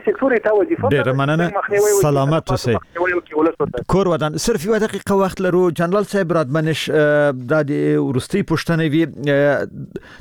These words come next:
Speaker 2: تق-، د کومې حملې چې په کابل کې شوي یا په نورو لویو ښارونو کې کېږي، تقریباً له یوه تاکتیکه کار اخیستل کېږي. ام، که دلته د ډاکټر چپنه اغوستې وه، په یو بل ځای کې د، اه، اردو د، اه، افسرانو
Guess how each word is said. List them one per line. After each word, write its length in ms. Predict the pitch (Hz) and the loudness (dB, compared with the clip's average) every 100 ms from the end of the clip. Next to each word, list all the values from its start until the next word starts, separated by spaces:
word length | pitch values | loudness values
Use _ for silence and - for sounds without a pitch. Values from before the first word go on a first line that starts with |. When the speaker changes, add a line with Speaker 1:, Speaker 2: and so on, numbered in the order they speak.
| - | -4
Speaker 2:
تق-، 220 | 208 214 | -4 -4
د 280 | 190 196 208 | -2 2 2
کومې 480 | 214 214 196 214 233 | 2 0 -2 -2 0
حملې 200 | 208 214 | 0 0
چې 120 | 220 - | -2 -4
په 60 | 156 | -4
کابل 340 | 147 143 156 | -2 0 0
کې 120 | 135 | -2
شوي 260 | 135 135 131 | -4 0 2
یا 120 | 143 | 2
په 140 | 143 | 0
نورو 240 | 185 196 175 | 0 2 2
لویو 180 | 165 151 | 2 2
ښارونو 380 | 139 127 135 | 0 0 0
کې 140 | 123 117 | -2 -4
کېږي، 240 | 127 107 | -4 -2
تقریباً 400 | 156 180 226 226 | -2 -2 -2 0
له 200 | 233 196 | 2 2
یوه 240 | 170 170 214 | 2 0 -2
تاکتیکه 500 | - 127 - 123 107 | -2 -4 -2 -2 -2
کار 240 | - 104 | 0 0
اخیستل 300 | 95 - - | -2 -4 -6
کېږي. 380 | 92 110 98 104 - - - - - | -2 -2 -2 -2 -4 -12 -18 -20 -6
ام، 500 | 113 127 131 127 117 90 _ _ - | -2 0 0 0 -6 -14 _ _ -4
که 80 | 135 | 0
دلته 260 | 139 151 | 0 0
د 100 | 135 147 147 139 - - | 0 2 2 0 -4 -4
ډاکټر 300 | 123 - 135 | -4 -2 -4
چپنه 480 | - 131 151 160 165 160 | -2 0 0 2 2 2
اغوستې 300 | 131 143 - | 0 -2 -2
وه، 260 | 156 156 156 | -2 2 0
په 140 | - | 2
یو 140 | 131 127 | 2 2
بل 140 | 139 | 0
ځای 220 | 110 127 | 0 0
کې 220 | 127 135 | 0 0
د، 80 | 117 | 2
اه، 720 | 127 101 - - - 117 113 117 | 0 -2 -8 -20 -4 0 2 2
اردو 540 | 120 135 139 113 165 | 2 2 2 0 0
د، 100 | 147 | 2
اه، 920 | 156 151 147 - 113 113 110 95 - | 2 2 0 -4 -4 0 0 0 0
افسرانو 760 | 120 - 135 135 156 151 147 127 | -2 0 0 2 2 2 2 0